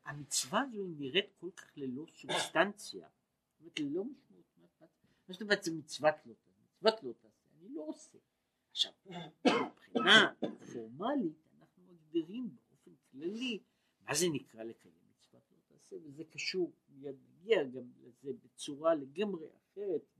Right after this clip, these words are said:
לאותו דבר, שקיום של מצוות לא תעשה, זה כאשר אני נתקל בנושא.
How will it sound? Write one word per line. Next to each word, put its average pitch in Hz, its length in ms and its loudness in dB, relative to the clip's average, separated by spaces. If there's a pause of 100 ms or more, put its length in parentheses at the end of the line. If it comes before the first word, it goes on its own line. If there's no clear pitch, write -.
(160)
לאותו 135 440 -18
דבר, 92 360 -20 (1120)
שקיום - 460 2 (2000)
של 139 240 10
מצוות 107 560 -18
לא - 60 -20 (120)
תעשה, - 480 -20 (360)
זה 147 120 -20
כאשר - 460 -6
אני 190 220 -16
נתקל 185 580 -2
בנושא. - 600 -12